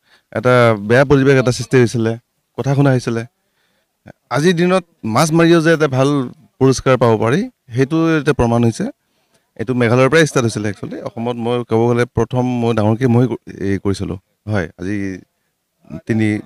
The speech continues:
তিনি চাৰি বছৰ হৈ গ'ল। আপোনাৰ এতিয়া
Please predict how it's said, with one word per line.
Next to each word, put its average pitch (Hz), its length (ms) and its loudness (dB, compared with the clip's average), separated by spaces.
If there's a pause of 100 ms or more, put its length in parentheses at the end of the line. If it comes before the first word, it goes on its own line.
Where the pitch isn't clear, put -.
(140)
তিনি 113 180 -2
চাৰি 110 180 0
বছৰ 110 200 0
হৈ 117 140 2
গ'ল। 123 180 -2 (800)
আপোনাৰ 101 560 -2 (140)
এতিয়া 180 360 2